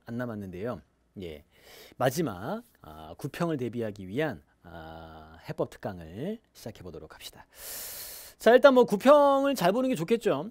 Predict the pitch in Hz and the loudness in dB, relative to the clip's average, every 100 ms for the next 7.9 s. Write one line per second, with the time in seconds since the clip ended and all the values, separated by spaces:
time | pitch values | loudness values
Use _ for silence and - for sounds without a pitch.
0 | 226 147 143 170 190 190 170 170 180 170 | -8 -6 -2 0 0 0 0 0 2 0
1 | 104 127 139 156 196 196 180 175 170 165 | 0 -4 -2 0 2 2 0 -6 -6 -6
2 | 160 151 147 170 143 139 143 156 104 78 | -6 -4 -4 -2 -2 -2 -2 -4 -8 -12
3 | 82 _ _ _ _ _ 156 - 104 202 | -20 _ _ _ _ _ -20 -16 -2 -2
4 | 190 131 120 135 156 120 85 107 _ _ | 0 -4 -4 -6 -6 -6 -10 -16 _ _
5 | _ - - - 180 202 208 180 208 220 | _ -20 -20 -4 2 4 4 4 4 4
6 | 214 202 190 202 - 147 190 226 214 - | 2 0 0 -2 -2 -2 0 0 0 -2
7 | 175 165 220 233 220 113 110 82 | -4 -2 2 2 0 -8 -10 -12